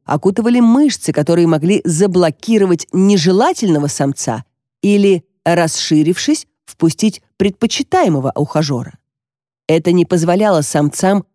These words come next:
полностью проникнуть внутрь без содействия самки. Соотношение размеров и форм пениса и влагалища было невероятно тесным, как заявила Бреннан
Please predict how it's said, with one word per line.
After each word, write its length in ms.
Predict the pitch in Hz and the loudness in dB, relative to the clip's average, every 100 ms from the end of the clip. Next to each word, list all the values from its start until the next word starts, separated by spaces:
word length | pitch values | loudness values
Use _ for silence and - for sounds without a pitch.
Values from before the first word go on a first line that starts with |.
| - | -2
полностью 640 | 202 220 254 175 - 165 | 2 2 2 0 0 -4
проникнуть 520 | - 156 196 190 165 | 0 0 0 0 -2
внутрь 540 | - 170 226 294 175 - _ | 0 0 2 2 0 -4 _
без 260 | - 156 180 | -6 -2 0
содействия 640 | - 160 147 147 - 175 | 0 -2 0 0 0 -2
самки. 540 | 214 - 135 120 - - _ _ _ _ _ _ _ _ _ _ _ | -2 -2 -4 -4 -14 -20 _ _ _ _ _ _ _ _ _ _ _
Соотношение 640 | - 202 202 220 262 277 233 | -4 -2 0 0 2 2 2
размеров 460 | 220 226 233 214 | 0 0 0 -2
и 120 | - | -2
форм 400 | 202 - 226 160 | -4 0 0 0
пениса 480 | 156 214 208 175 - | 0 0 2 2 0
и 60 | 156 | 0
влагалища 760 | 156 147 185 269 175 - 120 - _ - | 0 0 0 0 0 -2 -8 -10 _ -6
было 440 | 160 202 220 220 - | 2 2 2 0 0
невероятно 840 | 190 185 175 156 156 165 - 190 | 0 2 2 2 2 0 0 -2
тесным, 600 | - 285 277 196 - 139 | 0 -2 0 0 -2 -2
как 160 | 151 | -2
заявила 440 | 143 160 160 180 160 | 0 2 2 2 0
Бреннан 540 | 139 160 165 208 233 | 2 0 2 2 0